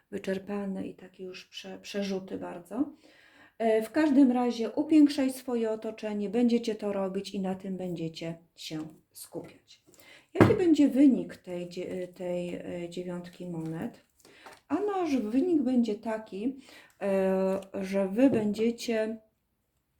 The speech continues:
patrzeć z nadzieją na przyszłość. Będziecie mieć takie poczucie, e, spełnienia, poczucie takiego spokoju,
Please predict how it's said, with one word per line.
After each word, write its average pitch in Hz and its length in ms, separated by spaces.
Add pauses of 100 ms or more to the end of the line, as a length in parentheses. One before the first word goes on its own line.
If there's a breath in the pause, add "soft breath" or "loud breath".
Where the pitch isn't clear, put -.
(280)
patrzeć 220 520
z - 80
nadzieją 190 520
na 170 540 (480)
przyszłość. - 720 (580 loud breath)
Będziecie 208 1200
mieć 202 260
takie 202 260
poczucie, 202 1080 (1200 loud breath)
e, 190 540 (420)
spełnienia, 214 840
poczucie 214 400
takiego 202 340
spokoju, 214 1120